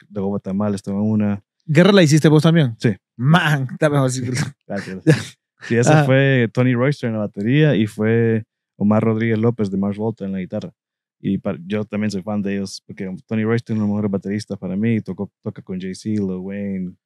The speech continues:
Speaker 1: todo el mundo. Y, y Mars Volta es una de las bandas de rock que me, me encantaba y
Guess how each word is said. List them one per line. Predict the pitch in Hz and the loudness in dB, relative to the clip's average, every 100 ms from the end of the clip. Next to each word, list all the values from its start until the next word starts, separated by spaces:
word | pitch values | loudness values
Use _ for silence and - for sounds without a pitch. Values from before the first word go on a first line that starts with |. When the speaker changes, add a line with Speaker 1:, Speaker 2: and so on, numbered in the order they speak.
| _ | _
Speaker 1:
todo | - 104 | -4 0
el | |
mundo. | 101 87 - _ _ _ _ | 0 -2 -10 _ _ _ _
Y, | - 110 110 110 107 98 95 90 - - | 0 2 4 4 2 2 0 -4 -8 -6
y | 107 98 92 | -4 -2 -4
Mars | 98 110 98 | -4 -4 -2
Volta | 117 107 95 95 90 | -4 -2 -2 -2 -2
es | 92 - - | -6 -8 -14
una | - 98 95 | -10 -6 -4
de | 92 | -6
las | 92 | -6
bandas | 95 90 | -6 -8
de | 90 | -8
rock | 95 - - | -8 -10 -12
que | 95 | -10
me, | |
me | 90 90 | -8 -10
encantaba | 87 87 104 95 90 | -14 -8 -4 -4 -4
y | 90 87 | -6 -10